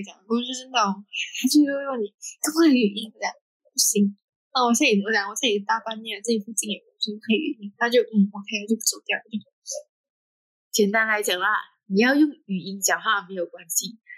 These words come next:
Speaker 2: 可是他语音极少过后，我就跟他讲一个很重要的事情：你那边的音质超糟糕，因为他是这个空旷的环境录，然后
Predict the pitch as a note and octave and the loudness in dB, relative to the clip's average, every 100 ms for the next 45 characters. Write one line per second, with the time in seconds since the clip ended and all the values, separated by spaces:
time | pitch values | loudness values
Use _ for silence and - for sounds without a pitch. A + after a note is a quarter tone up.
0 | _ - G#3+ C#4+ C4+ _ _ - - G#3+ | _ -2 2 2 0 _ _ -4 -2 2
1 | G3 A3 G#3+ G3+ A#3+ G#3 A#3+ G3+ A3+ A#3 | 2 0 -2 0 0 2 2 2 0 0
2 | G3 F3+ F3+ A3 A#3 E3+ G#3+ G#3 F3+ F3+ | 0 -2 -2 2 2 2 -4 0 0 0
3 | - - _ _ _ _ _ _ _ _ | -8 -14 _ _ _ _ _ _ _ _
4 | G#3+ G#3+ B3 B3+ G#3+ G#3 F3+ - - - | 4 4 4 0 -2 -6 -4 -4 -2 -2
5 | F#3+ E3+ - - _ - - D4+ C4+ C#4 | -2 -2 -8 -20 _ -2 4 4 4 -2
6 | C#4+ C#4 C#4 - - - - C#4+ C4 C4 | -4 -4 -4 -6 -12 -8 0 2 2 -2
7 | - D#4 C4+ G#3 G3+ D#3+ - - F#3+ F3+ | 0 0 2 4 2 2 -6 -2 0 0
8 | G3 B3 G#3+ G#3 - F#3+ F#3+ F#3+ G#3 A#3 | 0 0 -2 -4 0 0 2 0 2 0